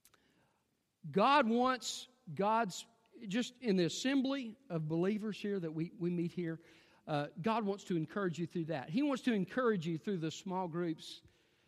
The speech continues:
uh, that we call Sunday school, where you share your prayer concerns and you pray for each other and you share and give testimony sometimes. And y-, you know what's amazing to me?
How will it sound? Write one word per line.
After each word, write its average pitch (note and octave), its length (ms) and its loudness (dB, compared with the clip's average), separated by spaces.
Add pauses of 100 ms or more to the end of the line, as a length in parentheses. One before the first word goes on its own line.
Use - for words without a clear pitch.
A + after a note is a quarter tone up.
(140)
uh, D3+ 120 -2
that D#3 200 -6
we E3 120 0
call E3 260 -4
Sunday D3+ 360 -6
school, A#2+ 420 -12 (2000)
where E3+ 160 4
you F3+ 240 4
share F#3 600 2 (420)
your E3+ 160 2
prayer G3 320 2
concerns C#3 720 -6
and C#3+ 120 -2
you C#3+ 120 -2
pray G3 320 -4
for - 240 -12
each D3+ 240 -8
other B2+ 400 -6 (560)
and E3 180 2
you D#3+ 140 0
share G3+ 520 2
and D3 220 0
give E3+ 220 -2
testimony E3 640 -2
sometimes. D#3 640 -4
And C#3 200 -2 (520)
y-, A3+ 160 -12
you C#4 160 0
know F#4+ 80 2
what's E4+ 200 0
amazing F#3+ 480 4
to E3 100 -6
me? D#3+ 300 -2